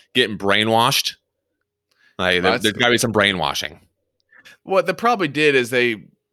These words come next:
Speaker 2: you know, gr-, what is the smoking age over there? I don't know. Probably, s-, I'm gonna guess eighteen. It might be
Speaker 1: Twelve.
Speaker 2: something like that.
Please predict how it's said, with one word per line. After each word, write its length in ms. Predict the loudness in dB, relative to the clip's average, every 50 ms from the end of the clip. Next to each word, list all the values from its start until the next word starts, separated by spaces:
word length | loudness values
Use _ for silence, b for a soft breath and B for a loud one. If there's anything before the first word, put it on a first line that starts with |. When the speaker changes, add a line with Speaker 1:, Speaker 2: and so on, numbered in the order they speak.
| _ _ _ _ _ _ _ _ _
Speaker 2:
you 120 | -14 -10 -6
know, 100 | -6 -6
gr-, 180 | -6 -6 -8 -8
what 280 | -8 -6 -2 -2 -2
is 100 | -2 -2
the 40 | -4
smoking 400 | -6 -6 -4 -4 -6 -4 -4 -4
age 180 | -4 -2 -2 -2
over 160 | -2 0 0
there? 140 | 0 0 0
I 80 | 0 0
don't 80 | -2
know. 120 | -2 -4 -4
Probably, 180 | -2 -2 -2 -2
s-, 220 | -4 -8 -10 -8 -4
I'm 120 | -2 0 2
gonna 140 | 2 2 2
guess 320 | 2 0 0 0 0 -2
eighteen. 320 | -2 -4 -4 -6 -8 -8 -4
It 40 |
might 160 | -4 -4 -4 -2
be 160 | -4 -6 -8 -10 -14 _ _ _ _
Speaker 1:
Twelve. 320 | -6 0 0 2 2 0 -2
Speaker 2:
something 80 | -6
like 120 | -10 -6 -6
that. 160 | -6 -6 -6